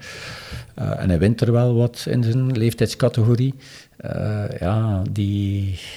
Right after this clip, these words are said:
ja, dat is enorm. Wat die doen, eerst drieënhalve kilometer in een meer zwemmen en dan honderdtachtig kilometer fietsen met hoogtemeters. Want hij gaat dat gaan doen in, eh,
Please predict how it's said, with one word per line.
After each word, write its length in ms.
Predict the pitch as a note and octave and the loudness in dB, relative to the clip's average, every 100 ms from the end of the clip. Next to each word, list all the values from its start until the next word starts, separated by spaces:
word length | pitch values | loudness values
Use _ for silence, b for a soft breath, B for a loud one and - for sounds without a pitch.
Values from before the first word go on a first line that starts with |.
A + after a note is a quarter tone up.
| B B B B B B B B B B B B - | B B B B B B B B B B B B -4
ja, 100 | - | 2
dat 140 | G#2 | 4
is 60 | G2+ | 4
enorm. 400 | F2+ F#2 A2 F2+ F#2 | 4 4 4 2 2
Wat 220 | F2+ - | 0 4
die 180 | C3 A2+ | 2 4
doen, 340 | A#2+ C#3+ C3 B B B | 6 8 6 B B B
eerst 220 | - A#2+ - | -2 0 2
drieënhalve 500 | A#2+ B2 A#2+ A#2+ G#2+ | 4 6 6 4 2
kilometer 520 | C3+ B2 B2 B2 A#2+ | 2 4 4 4 2
in 120 | A2+ | 4
een 100 | A2 | 4
meer 220 | G#2+ A#2+ B2+ | 6 6 4
zwemmen 420 | G2 B2+ C3 B2+ | 4 4 4 4
en 140 | A#2 | 4
dan 200 | A2 A#2 | 4 6
honderdtachtig 600 | B2 A#2+ A2+ C3+ A#2 - | 6 6 4 2 0 -4
kilometer 500 | - B2 B2 A#2 A#2 | 0 4 6 4 2
fietsen 340 | - C3+ - A#2+ | 0 0 2 4
met 120 | A2 | 6
hoogtemeters. 920 | G2 A#2+ - B2+ B2 C3 C3 D3 - | 6 4 4 2 4 4 0 -4 -4
Want 140 | B2 | -2
hij 120 | G#2+ G2+ | 0 2
gaat 240 | G#2 G2+ | 2 2
dat 100 | G#2+ | 0
gaan 180 | G2+ G2+ | 2 4
doen 240 | A2+ A#2 | 4 4
in, 220 | A2+ A2 | 4 4
eh, 540 | G#2+ G#2 G#2 G#2 G2+ | 4 4 4 4 4